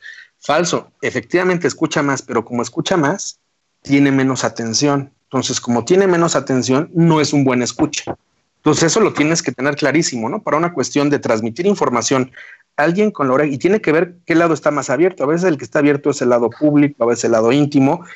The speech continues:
Tiene que ver con esa información, decir, a él le puedo hablar perfectamente de temas públicos,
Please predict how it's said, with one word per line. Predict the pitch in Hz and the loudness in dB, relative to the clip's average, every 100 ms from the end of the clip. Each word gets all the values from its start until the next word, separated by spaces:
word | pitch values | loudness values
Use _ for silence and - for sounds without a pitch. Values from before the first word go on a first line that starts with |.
| - | -20
Tiene | - 147 170 | -2 0 2
que | 160 | 2
ver | 135 143 | 0 0
con | 147 | -2
esa | 143 147 | -2 0
información, | 139 131 123 113 139 | -2 -2 -2 -2 -2
decir, | 123 139 - - _ _ | 0 -2 -4 -20 _ _
a | - | -2
él | 139 | 2
le | 226 | 2
puedo | 202 | 2
hablar | 185 180 | 0 0
perfectamente | 151 156 156 151 151 | -4 -6 -2 -2 -2
de | 127 | -2
temas | 113 147 131 | -2 -2 -4
públicos, | - 131 139 - 233 - | -2 -2 -2 -2 -2 -4